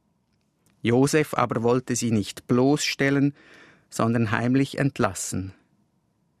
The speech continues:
Da ermutigte ihn der Engel Gottes im Traum, Maria und das ungeborene Kind zu sich zu nehmen.“ Auch hier begegnet Gott als schützende Kraft, die das Leben der werdenden Mutter,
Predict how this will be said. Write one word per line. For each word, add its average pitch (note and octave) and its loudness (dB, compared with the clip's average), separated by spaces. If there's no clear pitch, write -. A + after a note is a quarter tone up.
Da A#2+ 0
ermutigte C3+ 0
ihn F#3 2
der C#3+ 0
Engel F3 2
Gottes E3 -2
im C#3 2
Traum, A#2 0
Maria A#2+ 0
und D#3+ 0
das F3 0
ungeborene D3 2
Kind - -2
zu A2 0
sich - -8
zu - -4
nehmen.“ F#2 -4
Auch E3 -2
hier D3 2
begegnet C3+ 0
Gott - 0
als A2+ 0
schützende C#3+ 0
Kraft, - -4
die C#3+ 4
das B2+ 0
Leben D3 2
der A#2 0
werdenden D3+ 2
Mutter, C#3 2